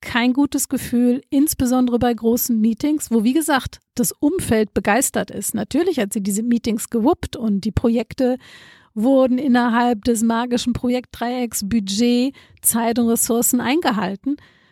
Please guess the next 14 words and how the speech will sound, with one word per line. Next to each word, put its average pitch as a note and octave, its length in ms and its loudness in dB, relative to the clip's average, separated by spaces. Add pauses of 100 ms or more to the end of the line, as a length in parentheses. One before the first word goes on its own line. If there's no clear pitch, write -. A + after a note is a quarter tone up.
Für A#3 140 0
sie A3+ 160 4
selbst B3 380 0
war G3+ 80 2
das G#3 180 -2
aber G3+ 160 0
größter G#3+ 400 0
Stress. - 500 -6 (100)
Wohingegen A3+ 640 2
jemand F#3+ 360 -6
anderes, F#4+ 640 -4 (600)
dessen A#3 280 2
natürliches A3 560 -2
Talent G#3+ 680 -4